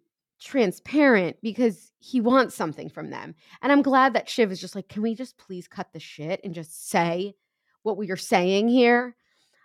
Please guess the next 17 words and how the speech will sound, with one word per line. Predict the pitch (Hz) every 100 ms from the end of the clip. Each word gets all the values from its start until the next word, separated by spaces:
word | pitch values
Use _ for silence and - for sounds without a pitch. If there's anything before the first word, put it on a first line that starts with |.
| _
Um, | 226 220 214
but | 226
he | 226 233
does | 302 311
start | - 262 254
off | 294 311 -
by | 196
saying, | 185 202 202 190 196
like, | 175 170 _ _ _ _ _ _ _ _ -
"I |
wish | 220 -
you | 330
were | 320
all | 269
at | 277
my | 294 285
party." | 269 302 339 294 311 269 302